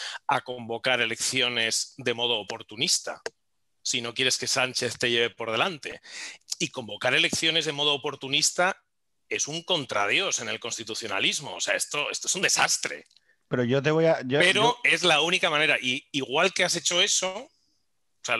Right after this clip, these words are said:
Speaker 1: lo que ha hecho Isabel Díaz Ayuso por necesidad y con reflejos esta semana, pues seguramente en algún momento tenía que hacerlo.
Speaker 2: Yo de-,
Speaker 1: Y,
Speaker 2: déjame
Speaker 1: y seguramente en Andalucía habrá que hacer cosas, eh, parec-, eh, o sea, en cada sitio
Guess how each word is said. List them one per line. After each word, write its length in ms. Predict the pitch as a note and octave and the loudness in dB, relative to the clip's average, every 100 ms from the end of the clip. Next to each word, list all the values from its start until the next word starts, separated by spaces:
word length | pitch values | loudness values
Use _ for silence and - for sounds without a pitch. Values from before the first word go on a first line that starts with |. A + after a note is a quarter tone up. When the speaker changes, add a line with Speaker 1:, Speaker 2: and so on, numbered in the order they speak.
| G#2+ | -4
Speaker 1:
lo 160 | A#2 G2+ | -10 -4
que 80 | C#3 | -2
ha 40 | |
hecho 160 | C#3 D#3 | 0 0
Isabel 240 | D#3 D#3 | 2 2
Díaz 160 | D#3 D3 | 2 2
Ayuso 280 | D3+ D3+ A#2+ | 0 -2 -4
por 160 | B2+ A#2 | -4 -2
necesidad 600 | A2+ - - A2 C3 C#3+ | -2 -2 -2 0 0 0
y 60 | |
con 200 | B2+ A2+ | -2 -6
reflejos 400 | A2+ - C3+ C3+ | -6 -4 -6 -6
esta 180 | C3+ D3+ | -6 -2
semana, 460 | C#3+ C#3+ D#3+ E3+ F#3+ - - - - - - _ _ _ _ - | -2 0 0 0 -4 -10 -12 -10 -10 -14 -18 _ _ _ _ -8
pues 160 | C3 | -2
seguramente 540 | - A#2 E3 G#3 G#3 G3+ | 0 0 0 0 2 4
en 80 | F3+ | 4
algún 160 | D#3 | 2
momento 340 | E3 E3 D#3+ D#3+ | 0 0 0 2
tenía 260 | C3+ B2+ | 2 2
que 80 | A2+ | 2
hacerlo. 460 | G2+ G#3 F#3 D#2+ - _ _ _ _ _ _ _ _ _ _ _ | 2 0 0 -10 -16 _ _ _ _ _ _ _ _ _ _ _
Speaker 2:
Yo 200 | A2 C#3 | 0 2
de-, 80 | D3+ | 2
Speaker 1:
Y, 120 | - | 4
Speaker 2:
déjame 300 | C3+ D#3+ E3+ | 4 4 2
Speaker 1:
y 40 | E3 | 2
seguramente 920 | D#3+ C#3+ F3+ F#3+ G3 G3 - G3+ F#3 | 2 2 4 4 2 0 4 4 4
en 560 | - B2 A#2+ A#2+ A#2+ A#2 | 2 2 4 2 0 -2
Andalucía 840 | A#2 A2+ A2 A2+ - G3 G3 G#3 A3 | -2 0 -2 0 2 4 6 4 2
habrá 420 | - A#2 A#2 C3+ | 0 0 0 0
que 120 | F3+ | 2
hacer 340 | D3+ - E3 - | 0 0 -2 0
cosas, 500 | D#3+ E3 D#3+ - E3 | 0 0 0 -2 0
eh, 340 | D3 B2+ A#2 A#2 | 0 2 0 -2
parec-, 220 | A#2 A#2 - | -2 -2 -2
eh, 120 | C3+ - | -8 -6
o 60 | - | -2
sea, 100 | D#3 | 0
en 80 | C3+ | 2
cada 260 | C#3+ B2+ | 2 2
sitio 520 | - G3 - G3+ A3+ | 2 0 2 2 2